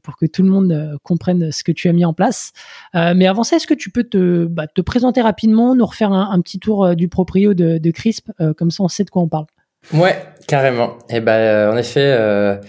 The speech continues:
Speaker 2: moi j'ai rejoint Crisp il y a, euh, presque quatre ans là, en janvier, euh, deux mille, euh, deux mille vingt-trois, ça fera, euh, ça fera quatre ans. Euh, à l'époque, on avait, euh, cent mille, euh,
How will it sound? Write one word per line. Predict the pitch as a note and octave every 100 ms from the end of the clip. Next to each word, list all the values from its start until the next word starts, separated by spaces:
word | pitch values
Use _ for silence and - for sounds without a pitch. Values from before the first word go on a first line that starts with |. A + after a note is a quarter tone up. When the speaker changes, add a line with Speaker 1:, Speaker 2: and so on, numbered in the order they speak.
| - - - - - _ _ -
Speaker 2:
moi | B2+
j'ai | A2+
rejoint | A2 G#2+ A2+ A2+
Crisp | - C3+ - -
il |
y | G#2
a, | G#2+ A2 G2+
euh, | F#2+
presque | - D#3 -
quatre | - G#2+ -
ans | D#3+
là, | C#3
en | D3 G#2
janvier, | G2+ A2+ G#2+ G#2 B2+
euh, | A#2+ G#2 G2 F#2+ F#2+ F#2+
deux | A2
mille, | A2 G#2+
euh, | G2+ G2 F#2+ F#2+ F#2 F#2 F#2
deux | A2
mille | G#2
vingt-trois, | A2 G#2+ - B2+
ça | - G2+
fera, | - G#2 G2+
euh, | F#2+ F#2 F#2 F#2 F#2+ G#2 _
ça | - G#2
fera | G#2+
quatre | G2+ G2 A#2
ans. | D#3 - - - - - _ _ A2+
Euh, | G#2+ G#2+ A2 G#2+ G#2+ G#2+ G#2 G#2 G#2 G#2 G#2 - _ _ _ _ -
à | A#2
l'époque, | A#2+ D3
on | A#2+
avait, | A2+ A2 A#2 B2+ B2
euh, | A2 A2 G#2+ G#2+ G#2
cent | - C3
mille, | C3+ C3+
euh, | A#2+ A#2 A#2 A2+ A2+